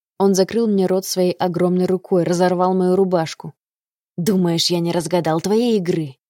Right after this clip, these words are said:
Ты такая же шлюха, как и все остальные!" Дон Кихот запрыгнул на стол, испугав Санчо. Я, воспользовавшись моментом, укусила его так сильно, как только могла. Он закричал от боли, а потом влепил мне такую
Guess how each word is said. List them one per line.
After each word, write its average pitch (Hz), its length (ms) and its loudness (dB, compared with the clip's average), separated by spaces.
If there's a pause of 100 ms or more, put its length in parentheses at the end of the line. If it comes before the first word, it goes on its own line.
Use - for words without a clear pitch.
(120)
Ты 208 100 -2
такая 175 460 -2
же 170 100 -2
шлюха, 208 540 0
как 202 160 0
и 202 40 2
все 190 280 0
остальные!" 185 760 0 (560)
Дон 247 300 0
Кихот 214 380 -2
запрыгнул 180 560 0
на 170 120 -2
стол, 233 380 -2
испугав 180 500 -2
Санчо. 165 540 -4 (500)
Я, 269 300 -2
воспользовавшись 196 800 -2
моментом, 233 580 -2
укусила 254 520 -4
его 160 320 -4 (120)
так 226 220 -4
сильно, 294 460 0
как - 160 -10
только 233 280 -2
могла. 214 460 -2 (560)
Он 196 160 2
закричал 196 480 0
от 185 140 0
боли, 226 380 2
а 185 100 0
потом 202 340 0
влепил 208 380 0
мне 202 160 2
такую 277 440 -2